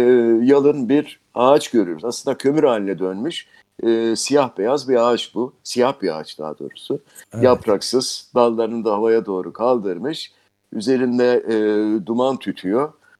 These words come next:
Speaker 1: E, fakat bu ağaç dile gelmiş, konuşuyor bir de.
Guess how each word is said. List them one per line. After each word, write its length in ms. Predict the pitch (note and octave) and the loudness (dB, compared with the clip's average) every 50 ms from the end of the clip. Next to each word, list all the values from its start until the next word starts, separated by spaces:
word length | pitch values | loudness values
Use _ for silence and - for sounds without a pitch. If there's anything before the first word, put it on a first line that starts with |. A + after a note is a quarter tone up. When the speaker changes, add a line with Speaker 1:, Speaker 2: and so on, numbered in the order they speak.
| _ _ _ _ _ - | _ _ _ _ _ -2
Speaker 1:
E, 580 | A2 A2+ A2+ A2+ A#2 A#2 A#2 A#2 A#2+ A#2 A2+ A2 | 0 0 2 2 0 0 0 0 0 0 -2 -2
fakat 320 | - D3 - F3+ E3+ - | -2 0 0 0 0 2
bu 140 | E3 E3 D#3 C#3+ | 2 4 4 4
ağaç 340 | C#3+ D#3+ F#3 - - - - A2 | 2 2 0 -4 -6 -10 -2 0
dile 220 | C#3+ D3 E3+ E3+ | 2 2 2 2
gelmiş, 380 | D3 C#3+ C3 C3 D#3+ F#3+ - - | 4 4 2 2 0 -6 -10 -4
konuşuyor 520 | - D#3+ D#3+ E3 C#3+ - - E3+ C#3 A#2+ A#2+ A#2+ A#2+ _ - | -2 -2 0 0 -2 0 2 2 2 2 2 -4 -14 _ -12
bir 160 | - F#2 E2 | -12 -8 -6
de. 160 | G#2+ D3 F#3 | -6 -6 -6